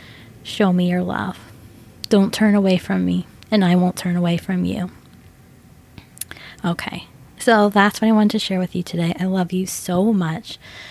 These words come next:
I hope this episode was helpful and supportive. If you have ever have any questions, reach out to me. And I wanted to remind you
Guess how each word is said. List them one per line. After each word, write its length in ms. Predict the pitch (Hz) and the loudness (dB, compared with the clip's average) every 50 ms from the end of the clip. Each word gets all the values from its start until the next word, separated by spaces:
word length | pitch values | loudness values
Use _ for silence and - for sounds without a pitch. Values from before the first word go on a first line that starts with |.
| - - | -16 -8
I 40 | - | -8
hope 240 | 202 - 220 202 - | 0 0 0 0 2
this 180 | - 233 233 - - | 0 0 0 0 0
episode 800 | 202 196 190 - - - 226 214 - - 226 220 220 214 220 - | 0 0 -2 -2 -4 -4 -4 -2 0 0 2 4 4 4 4 2
was 180 | - 190 - | 0 -4 -4
helpful 640 | - - - 185 185 - - 240 233 226 226 220 214 | -4 -2 -4 -4 -4 -4 -2 2 2 4 4 2 0
and 180 | - 202 202 - | 0 -4 -6 -6
supportive. 800 | - 165 - - - - 202 196 196 190 190 190 190 180 - - - - - - - | -8 -14 -14 -16 -8 -4 -2 0 0 2 2 2 0 -2 -4 -14 -20 -20 -20 -20 -20
If 80 | - - | -10 -8
you 80 | 180 170 | -6 -6
have 100 | 180 - _ - | -6 -6 _ 0
ever 340 | - 202 202 - 214 214 214 | 2 2 2 2 2 2 2
have 180 | - - 180 180 - | 2 0 -4 -4 -2
any 160 | 190 190 180 | -2 -4 -4
questions, 680 | - - - - 185 - - - 202 190 190 180 - | -4 -6 -6 -6 -4 -4 -4 -4 -2 -2 -2 -2 -2
reach 220 | - 190 - - - | -6 -8 -8 -6 -8
out 160 | 180 180 - | -8 -8 -8
to 120 | - - 180 | -6 -4 -2
me. 280 | 175 175 180 180 175 - _ - - - - - - - - - | -2 0 -2 -2 -4 -6 _ -20 -20 -20 -20 -20 -20 -20 -14 -4
And 240 | - 233 269 285 269 | 0 2 4 4 4
I 80 | - 240 | 4 4
wanted 280 | 233 226 220 220 220 | 2 4 2 0 0
to 120 | 220 240 202 | -2 -4 -4
remind 420 | 196 190 190 190 196 214 208 202 | -4 -2 -2 -2 -2 -2 -2 -2
you 280 | 190 170 175 175 185 | -2 -4 -4 -4 -6